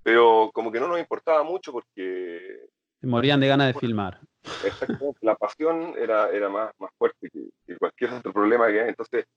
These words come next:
Speaker 1: viste que las artes igual siempre encuentran su lugar para, para salir, digamos.
Speaker 2: Para manifestarse, claro.
Speaker 1: Claro,
Speaker 2: Eh,
Speaker 1: claro.
Speaker 2: y encontró, por suerte el Estado después también se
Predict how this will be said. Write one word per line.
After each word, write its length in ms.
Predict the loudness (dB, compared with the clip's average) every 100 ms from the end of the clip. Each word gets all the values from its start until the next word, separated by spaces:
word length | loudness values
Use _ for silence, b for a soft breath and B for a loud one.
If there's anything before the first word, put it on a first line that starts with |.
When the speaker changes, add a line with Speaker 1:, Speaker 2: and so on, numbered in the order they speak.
| _
Speaker 1:
viste 180 | -6 -2
que 60 | 0
las 120 | 4
artes 560 | 4 2 -6 -4 -6 _ _ _ -4
igual 200 | 0 0
siempre 260 | -2 -6
encuentran 480 | -4 -4 -4 -4 -6
su 160 | -6 -6
lugar 260 | 0 0
para, 440 | 0 -4 -2 -4 -6
para 200 | -8 -10
salir, 200 | -10 -14
digamos. 240 | -14 -18 -16 -6
Speaker 2:
Para 200 | -2 0
manifestarse, 680 | -2 -4 -2 0 -2 -6
claro. 380 | -4 -4 -4 -8 _ _ _
Speaker 1:
Claro, 260 | -2 -2 0
Speaker 2:
Eh, 140 | 0
Speaker 1:
claro. 240 | 0 0 -2
Speaker 2:
y 120 | -2
encontró, 600 | -4 -2 -2 2 4 4
por 140 | 2 -4
suerte 220 | -2 -2
el 40 |
Estado 300 | -2 0 0
después 260 | 0 -2 -6
también 300 | -4 -4 -4
se 320 | -4 -6 -6